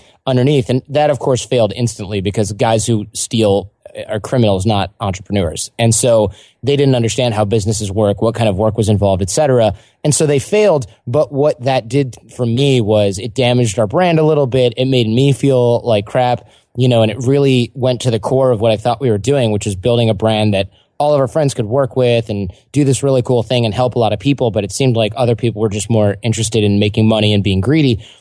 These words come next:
And so that really stressed me out 'cause that was kind of a realization like, "Whoa, this isn't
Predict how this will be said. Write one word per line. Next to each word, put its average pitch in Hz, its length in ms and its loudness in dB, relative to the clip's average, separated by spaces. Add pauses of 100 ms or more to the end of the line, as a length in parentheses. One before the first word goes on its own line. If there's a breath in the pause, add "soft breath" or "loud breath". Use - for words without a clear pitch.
(160 loud breath)
And 143 120 0
so 156 160 0
that 151 280 0
really 147 300 2
stressed 131 380 -2
me 120 140 2
out 101 320 -4
'cause 135 160 0
that 147 180 0
was 156 100 -2
kind 156 160 -2
of 143 60 0
a 139 60 2
realization 117 800 0
like, 104 220 -6
"Whoa, 117 320 2
this 117 220 -2
isn't 135 280 0